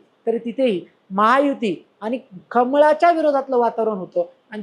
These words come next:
ते वातावरण महाविकास आघाडीकडे शिफ्ट झालं आणि अशा प्रकारे हे दहा खासदार मनोज जरांगे इफेक्टमुळे महाराष्ट्रात निवडून आले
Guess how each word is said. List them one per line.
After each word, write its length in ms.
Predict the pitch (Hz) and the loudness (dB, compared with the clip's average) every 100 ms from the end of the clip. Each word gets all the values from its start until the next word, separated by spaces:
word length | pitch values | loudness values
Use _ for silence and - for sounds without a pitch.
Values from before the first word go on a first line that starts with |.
| - | 2
ते 100 | 294 | 4
वातावरण 580 | 277 254 240 226 233 220 | 4 2 0 -2 -2 -4
महाविकास 500 | 202 214 214 214 208 | -4 -4 -6 -8 -6
आघाडीकडे 420 | 196 202 202 202 | -6 -6 -6 -6
शिफ्ट 360 | - 254 240 226 | -6 -12 -8 -2
झालं 280 | 190 160 160 _ _ 185 | 0 0 -4 _ _ -18
आणि 120 | 190 | -12
अशा 260 | 190 254 | -8 -4
प्रकारे 400 | 254 220 190 180 170 - _ _ _ _ _ _ 147 | -2 -2 0 -2 -4 -10 _ _ _ _ _ _ -8
हे 80 | 196 - | -8 -2
दहा 240 | 190 220 277 | 2 2 2
खासदार 440 | 233 214 180 180 - - _ 175 | 0 -2 0 -2 -2 -12 _ -10
मनोज 460 | 185 226 311 320 | -4 2 2 0
जरांगे 800 | 220 160 208 226 240 240 254 - | -6 -2 2 4 2 0 -4 -4
इफेक्टमुळे 680 | 226 - 285 277 220 185 175 175 _ - | -8 -2 -2 0 -2 0 -2 -4 _ -6
महाराष्ट्रात 680 | 190 202 220 220 220 226 226 - | 0 2 4 2 -2 -2 -2 -4
निवडून 540 | 202 208 233 262 330 | -10 -6 -4 -2 0
आले 240 | 294 202 | 2 2